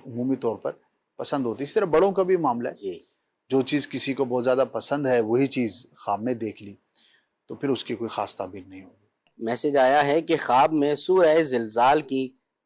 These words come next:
Speaker 2: پہلی تین آیات دیکھنے کی تعبیر کیا ہے؟
Speaker 1: تنبیہ ہے دیکھنے والے کے لیے کہ وہ آخرت کی فکر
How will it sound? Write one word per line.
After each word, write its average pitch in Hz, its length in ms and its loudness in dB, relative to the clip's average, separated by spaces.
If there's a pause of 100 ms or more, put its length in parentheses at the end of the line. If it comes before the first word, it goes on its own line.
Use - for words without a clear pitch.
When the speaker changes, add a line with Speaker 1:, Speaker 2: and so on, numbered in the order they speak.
(200)
Speaker 2:
پہلی 165 380 2
تین 156 400 2
آیات 123 760 4
دیکھنے 127 540 -2
کی 143 140 -6
تعبیر 110 440 0
کیا 95 340 -4
ہے؟ 87 80 -16 (540)
Speaker 1:
تنبیہ 165 440 0
ہے 180 120 4
دیکھنے 135 320 2
والے 117 300 2
کے 113 140 -8
لیے 107 240 -6 (540)
کہ 120 120 -4
وہ 110 260 -2
آخرت 120 420 0
کی 117 100 -10
فکر - 280 -14